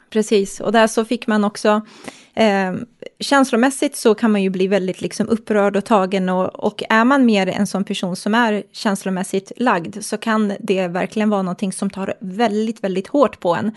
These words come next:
Och jag vet att du är en väldigt logiskt tänkande person, liksom, och, eh, så du kan sortera ut dina tankar från, bara, "Ja, men det där är ändå inte sant, utan jag vet vad som är sant och det är bara känslorna som blir upprörda."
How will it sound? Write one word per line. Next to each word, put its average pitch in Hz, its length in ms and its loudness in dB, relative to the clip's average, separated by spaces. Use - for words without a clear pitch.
Och - 140 -20
jag 214 100 4
vet 208 180 2
att 214 80 0
du 233 280 2
är 214 40 4
en 208 100 2
väldigt 196 260 0
logiskt 202 760 2
tänkande 185 460 -2
person, 190 420 -2
liksom, 196 400 -4
och, - 440 -6
eh, 180 180 -2
så - 160 0
du 226 120 4
kan 233 200 2
sortera 220 420 0
ut 254 300 0
dina 185 220 0
tankar 185 400 -2
från, 180 440 -2
bara, 175 120 0
"Ja, 190 80 2
men 202 160 0
det 214 80 0
där 202 220 0
är 196 40 -2
ändå 196 180 -2
inte 185 220 -6
sant, 190 380 -4
utan 190 360 -4
jag 185 100 -2
vet 190 220 -2
vad 185 100 -8
som 180 160 -6
är 185 40 -6
sant 180 300 -6
och 180 60 -8
det 190 80 -6
är 185 40 -4
bara 185 140 -4
känslorna 185 480 -6
som 185 160 -6
blir 185 100 -4
upprörda." 190 420 -4